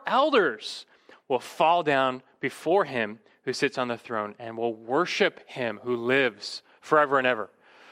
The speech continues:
and will cast their crowns before the throne, saying, 'Worthy are you, our Lord and our God, to receive glory and honor and power, for you created all things,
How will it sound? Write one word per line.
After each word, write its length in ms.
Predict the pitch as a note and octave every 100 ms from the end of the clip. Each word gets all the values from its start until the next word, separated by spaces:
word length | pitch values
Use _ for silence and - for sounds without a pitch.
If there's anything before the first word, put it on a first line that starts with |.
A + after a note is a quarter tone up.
| - _ _ _ _ _ _ _
and 100 | D3
will 80 | D3
cast 640 | - - F#3 A3+ - - _ -
their 140 | D3+
crowns 800 | - - D3 E3 E3+ D#3 C3+ - -
before 580 | C#3+ - - G#3+ D4
the 120 | A#3 F#3
throne, 420 | - C#3+ C#3 C#3
saying, 800 | - - F#3 G#3+ F#3 E3 G#3 A#3+ _ - - _ _ - - -
'Worthy 320 | G3+ C4 C4+
are 120 | C4+
you, 320 | C#4+ E4 B2 - - _ _ _ _ _
our 160 | C#3 D3
Lord 380 | B2 A#2+ A#2 A2+ -
and 180 | C#3
our 120 | C3 A#2+
God, 360 | A#2 G2+ G2 _ _ _ _ _ _
to 120 | E3
receive 540 | E3 E3+ - A3+ G#3 D3
glory 600 | C#3+ F3 G3 E3+ A#2 -
and 200 | C3 B2 -
honor 500 | D3+ E3 C#3+ G#2+ - _
and 120 | A#2+
power, 600 | - - E3 F3 C3+ G#2+ - - _ _ _ _ _ _
for 160 | _ B2
you 420 | A#2+ D#3+ C4 C#4+
created 440 | C#4 G#3+ G#3 G3+ D#3+
all 160 | C3+
things, 520 | - B2 G#2+ G#2+ -